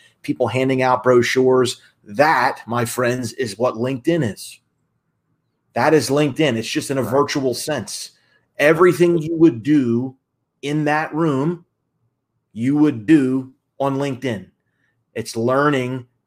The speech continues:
Speaker 1: how to bridge that gap and speak that language. That is the difference maker.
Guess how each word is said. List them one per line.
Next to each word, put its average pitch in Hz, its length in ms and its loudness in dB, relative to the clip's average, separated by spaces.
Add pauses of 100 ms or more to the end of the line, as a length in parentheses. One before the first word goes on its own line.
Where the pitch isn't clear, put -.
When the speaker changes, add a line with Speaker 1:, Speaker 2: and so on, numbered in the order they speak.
(280)
Speaker 1:
how 135 580 2
to 117 200 -6
bridge 120 380 -6
that 127 280 -4
gap 127 380 -6
and 110 80 -10
speak 143 380 -6
that 135 240 0
language. 143 760 0 (480)
That 127 160 -2
is 123 160 -4
the 123 80 -6
difference 120 460 -4
maker. 101 400 -10